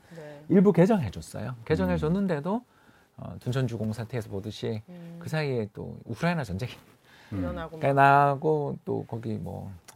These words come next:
Speaker 2: 분양이 또 늦어지면서 발생하는 자본 비용 이자까지
Speaker 3: 네.
Speaker 1: 음.
Speaker 2: 그러니까 되면서, 어, 이, 이, 이 상태로는 사업 추진하면 우리 다 손해다.
Speaker 1: 음.
Speaker 3: 그
Speaker 2: 뭐
Speaker 3: 둔촌주공이
Speaker 2: 조정
Speaker 3: 사실 이,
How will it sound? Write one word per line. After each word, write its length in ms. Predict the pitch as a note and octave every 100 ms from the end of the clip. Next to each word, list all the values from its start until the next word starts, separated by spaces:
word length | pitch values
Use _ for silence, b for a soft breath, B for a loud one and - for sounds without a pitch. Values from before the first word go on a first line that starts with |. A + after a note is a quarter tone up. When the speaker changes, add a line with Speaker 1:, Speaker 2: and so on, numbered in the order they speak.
| G#2+
Speaker 2:
분양이 380 | - C#3 C3 G#2
또 160 | - F2
늦어지면서 580 | G2+ B2+ D3 B2 A2 G#2+
발생하는 540 | A2 A2 C3+ B2 A#2+ C3
자본 280 | G2 A2+
비용 220 | G#2+ G2+ F2+
이자까지 680 | G#2 A2 G2+ F2+ - F2+ -
Speaker 3:
네. 60 |
Speaker 1:
음. 160 | E2+ D2+ C#2+ B B B -
Speaker 2:
그러니까 280 | - A2 A2 A2+
되면서, 420 | C3+ C3+ A#2+ B2
어, 140 | A2+ A2+
이, 180 | A#2+ -
이, 240 | C#3+ C#3+ C#3+
이 40 |
상태로는 680 | D3+ D3+ D3+ F3 E3 D3+ C#3
사업 280 | C3 D3 -
추진하면 420 | D#3+ D3 C#3+ C3+
우리 160 | F#2+ G2
다 140 | F#2
손해다. 520 | - B2+ B2 F#2 G#2 -
Speaker 1:
음. 360 | F3 - - -
Speaker 3:
그 80 | C#3
Speaker 2:
뭐 60 | -
Speaker 3:
둔촌주공이 680 | - - G#3 F#3+ F#3 F3+ F3
Speaker 2:
조정 100 | G2+
Speaker 3:
사실 280 | E3+ F3 D3
이, 220 | B2 C3